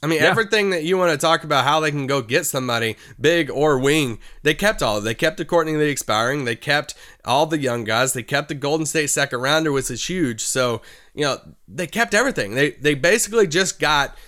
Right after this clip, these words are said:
Speaker 1: the serviceable, you know, big to
Speaker 2: With upside.
Speaker 1: replace,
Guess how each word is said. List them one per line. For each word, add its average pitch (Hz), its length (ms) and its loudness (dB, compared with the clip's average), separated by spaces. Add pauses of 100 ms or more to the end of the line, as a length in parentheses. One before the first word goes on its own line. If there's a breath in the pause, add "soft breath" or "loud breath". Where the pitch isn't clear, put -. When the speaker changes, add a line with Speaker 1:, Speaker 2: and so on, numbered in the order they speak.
(240 soft breath)
Speaker 1:
the 156 120 2
serviceable, 202 840 2 (580 soft breath)
you 143 120 2
know, 160 80 4
big 127 640 0 (340)
to 180 100 4
Speaker 2:
With 165 100 8
upside. 139 380 4
Speaker 1:
replace, 98 280 -6